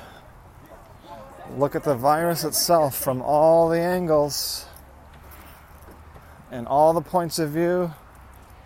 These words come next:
including the hidden points of view, then you'll probably get it right. Economics,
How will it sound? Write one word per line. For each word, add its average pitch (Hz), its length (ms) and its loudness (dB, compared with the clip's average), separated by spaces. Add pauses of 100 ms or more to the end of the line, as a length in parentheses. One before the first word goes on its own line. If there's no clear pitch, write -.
(1500)
including 151 560 -2
the 131 140 -2
hidden 143 500 -4 (920)
points 127 360 -4
of 113 100 -6
view, 127 360 -2 (2250)
then 127 440 -2
you'll 123 140 -2
probably 127 360 0
get 110 180 -2
it 113 80 -6
right. 113 260 0 (2000)
Economics, 196 960 -2